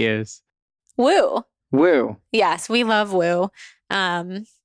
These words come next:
Speaker 2: they sponsored the podcast at one point in time. But I'm not, and I'm not enough of, like, talking about sex type of podcast for them, I don't think.
Speaker 1: Yeah.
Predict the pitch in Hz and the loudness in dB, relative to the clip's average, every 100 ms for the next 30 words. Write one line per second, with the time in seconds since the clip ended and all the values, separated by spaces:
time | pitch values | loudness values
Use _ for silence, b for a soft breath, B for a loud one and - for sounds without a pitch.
0 | _ - - _ _ 190 190 208 - 214 | _ -20 -20 _ _ -8 -4 -4 -4 -4
1 | 196 196 196 196 208 - - - 208 - | -4 -6 -4 -6 -6 -6 -6 -6 -8 -8
2 | - - - 220 214 - - 247 254 _ | -10 -10 -8 -8 -8 -8 -8 -12 -16 _
3 | _ _ _ _ 208 202 208 202 - 208 | _ _ _ _ -6 -2 0 0 -2 -4
4 | 208 185 226 226 240 269 247 233 220 208 | -4 -2 0 0 0 0 -2 -2 -4 -2
5 | 196 - - 190 - 202 185 180 - - | -2 -4 -2 -2 0 -2 0 0 -2 -4
6 | 180 - - - 175 - - 185 180 - | -4 -4 -10 -8 -8 -8 -8 -6 -6 -8
7 | - - - - - - - - - - | -8 -10 -8 -6 -6 -6 -6 -6 -6 -8
8 | - - - - 127 120 | -8 -12 -8 -2 0 -2